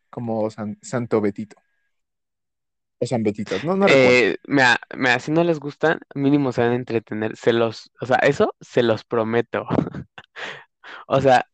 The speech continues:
Speaker 2: m-, neta, se van a entretener.
Speaker 1: Pues miren, hoy tenemos, eh, va-, varios temas. Primero, pues quería empezar a decir que, que la Watson ya tiene su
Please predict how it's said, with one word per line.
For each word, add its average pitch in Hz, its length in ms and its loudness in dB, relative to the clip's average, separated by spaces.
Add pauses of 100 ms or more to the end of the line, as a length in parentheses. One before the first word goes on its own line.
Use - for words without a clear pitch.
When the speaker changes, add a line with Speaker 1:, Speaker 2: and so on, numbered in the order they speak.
Speaker 2:
m-, 143 140 -6 (140)
neta, 135 360 2
se 135 100 -2
van 131 120 0
a 131 40 -2
entretener. 117 540 -2 (1500)
Speaker 1:
Pues 151 340 4
miren, 120 340 2
hoy 262 220 6
tenemos, 165 840 0 (120)
eh, 117 920 0 (380)
va-, 139 140 4
varios 143 280 2
temas. 147 400 -2 (380)
Primero, 135 800 4 (120)
pues 113 120 -12 (180)
quería 143 220 4
empezar 135 320 -4
a 123 40 -8
decir 123 300 -6
que, 107 480 -6 (1160)
que - 120 -10
la 123 160 -6
Watson 120 360 -6
ya 117 160 -6
tiene 127 340 -4
su 123 340 0